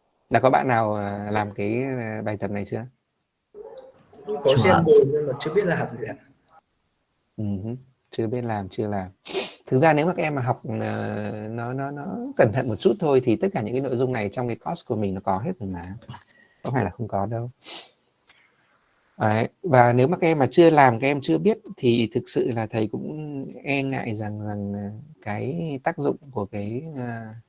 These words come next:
Speaker 1: cái, cái, cái việc chữa bài nó sẽ không nhiều lắm. Nhưng mà anyway thì thầy vẫn sẽ, vẫn sẽ chữa nhé. Thầy vẫn sẽ chữa, vẫn, thầy vẫn sẽ giải thích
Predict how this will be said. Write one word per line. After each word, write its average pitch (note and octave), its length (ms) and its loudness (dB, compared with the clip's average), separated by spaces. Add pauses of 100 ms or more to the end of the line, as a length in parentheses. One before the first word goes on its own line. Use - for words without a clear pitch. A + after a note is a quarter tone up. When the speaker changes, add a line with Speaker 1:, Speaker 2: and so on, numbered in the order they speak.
(800)
Speaker 1:
cái, A2+ 200 -4
cái, A2 120 -4
cái A2+ 140 -2
việc B2 180 4
chữa - 100 0
bài B2 180 0
nó G#2+ 100 -2
sẽ D#3 160 -6
không C3 240 0
nhiều A2+ 200 6
lắm. G#2+ 360 0
Nhưng C#3+ 140 0
mà B2+ 60 2
anyway C3 520 4
thì A2 140 0
thầy G#2 200 -2
vẫn G#2+ 180 -4
sẽ, C#3+ 540 -6
vẫn B2 120 -6
sẽ - 180 -4
chữa - 300 4
nhé. E3+ 160 0 (800)
Thầy A2+ 100 0
vẫn A2 140 -4
sẽ - 200 -8
chữa, C#3+ 340 -2
vẫn, A#2 240 -6
thầy A2+ 140 -2
vẫn A#2 180 -4
sẽ B2+ 180 -4
giải G#2 180 0
thích E3 200 0